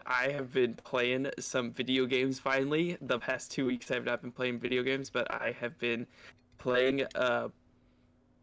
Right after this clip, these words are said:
Shining Pearl. I couldn't remember which one I played.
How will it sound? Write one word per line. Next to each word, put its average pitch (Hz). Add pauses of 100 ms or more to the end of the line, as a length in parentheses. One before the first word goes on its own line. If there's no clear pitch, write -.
(380)
Shining 139
Pearl. 131
I 135
couldn't 127
remember 123
which 120
one -
I -
played. 110